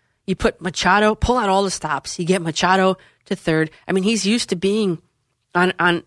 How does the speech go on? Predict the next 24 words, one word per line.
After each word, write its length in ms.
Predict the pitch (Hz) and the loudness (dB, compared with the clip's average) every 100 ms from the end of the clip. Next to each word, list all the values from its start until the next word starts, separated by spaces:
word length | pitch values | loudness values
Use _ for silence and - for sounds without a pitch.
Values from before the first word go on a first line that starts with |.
| - | -4
he's 340 | 185 233 214 | -2 0 0
used 200 | 320 - | 0 0
to 60 | 220 | 0
being, 280 | 240 220 | 2 2
let's 180 | 202 190 | 0 -2
just 160 | 202 - | -4 -2
say, 140 | 185 | -2
the 100 | 170 | -2
big 240 | 160 180 - | -2 -2 -2
fish 440 | - 170 - - - _ - - _ _ _ _ | -2 -2 -2 -8 -14 _ -20 -20 _ _ _ _
in, 180 | 185 190 - | -4 -2 0
uh, 180 | 180 - | 0 0
on 180 | 156 165 | 0 0
a 40 | |
small 300 | - 170 151 | 0 2 0
team, 300 | - 147 135 | 0 -6 -4
let's 220 | 151 151 | -4 -4
just 140 | 156 - | -6 -6
say, 280 | 143 151 - | -6 -6 -8
and 140 | 170 | -4
think 140 | 165 | -4
about 340 | 165 156 - _ | 2 0 0 _
the 80 | 139 | -2
Orioles. 560 | 170 151 143 135 - | 0 0 0 -6 -10